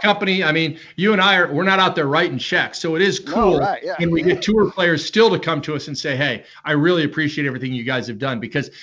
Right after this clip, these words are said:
Speaker 1: they're, they've kind of grown up in a world where everything is sort of pay for play. But when
Speaker 2: Oh,
Speaker 1: it comes
Speaker 2: yeah.
Speaker 1: to the putter, it, they know it's forty percent of the game. It's gonna define their legacy. And so the, the, there are some, hey, there's some guys out there that are willing to not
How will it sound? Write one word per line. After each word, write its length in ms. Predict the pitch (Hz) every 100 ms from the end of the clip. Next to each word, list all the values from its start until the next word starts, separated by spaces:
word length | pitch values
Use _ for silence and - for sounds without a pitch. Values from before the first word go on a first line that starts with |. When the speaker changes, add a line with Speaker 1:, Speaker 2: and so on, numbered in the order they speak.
| -
Speaker 1:
they're, 280 | - 175 170
they've 180 | 170 151
kind 240 | - 208 185
of 100 | 120
grown 320 | 127 160 156
up 200 | 170 165
in 60 |
a 60 | 131
world 300 | 127 156 135
where 160 | 117 113
everything 420 | 160 170 160 147
is 140 | 131 113
sort 180 | 139 117
of 100 | -
pay 200 | 151 143
for 140 | 123
play. 320 | - 156 131
But 160 | 113 127
when 100 | 120
Speaker 2:
Oh, 20 |
Speaker 1:
it 80 | 117
comes 240 | 208 233
Speaker 2:
yeah. 60 | -
Speaker 1:
to 60 | 196
the 80 |
putter, 480 | 185 233 190 127 123 - - -
it, 260 | 156 156
they 140 | 131 175
know 240 | 190 143
it's 120 | 117
forty 400 | - - 170 196
percent 360 | 202 175 - 185
of 60 | 151
the 80 |
game. 340 | 120 117 110 120 _ -
It's 140 | 151 -
gonna 180 | 175
define 640 | 143 143 - 175 185 185 180 _ _
their 180 | 147 151
legacy. 600 | 139 185 165 - 131 131
And 120 | 131
so 380 | 127 160 156 151 - - -
the, 160 | 165
the, 160 | 143 143
there 200 | 147 160
are 140 | 175 208
some, 380 | - 214 180 -
hey, 280 | 151 196 113
there's 240 | 160 170
some 300 | 180 165 147
guys 280 | 160 175 180
out 220 | 196 202
there 220 | 143 127
that 160 | 123 135
are 80 | 131
willing 480 | 123 151 196 202 180
to 340 | - 156 151 151 - - _
not 400 | 123 143 185 185